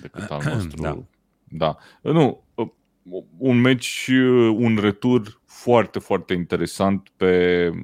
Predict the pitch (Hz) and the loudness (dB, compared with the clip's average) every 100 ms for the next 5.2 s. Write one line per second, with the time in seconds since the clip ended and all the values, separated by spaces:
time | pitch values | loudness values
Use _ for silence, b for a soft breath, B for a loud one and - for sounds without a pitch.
0 | - 85 82 82 82 82 80 78 78 78 | -10 -8 -6 -6 -6 -6 -6 -6 -8 -10
1 | - - - 85 82 - 80 92 92 95 | -14 -16 -14 -14 -14 -14 -10 -2 0 2
2 | 95 95 90 95 90 90 85 92 110 117 | 0 -2 0 0 0 -2 -2 -4 -4 -6
3 | - - 98 104 92 90 90 92 85 87 | -8 -16 -8 -6 -4 -4 -6 -8 -6 -4
4 | 87 87 85 87 90 90 82 - 90 110 | -6 -6 -4 -4 -6 -8 -10 -8 -4 0
5 | 120 - | 0 0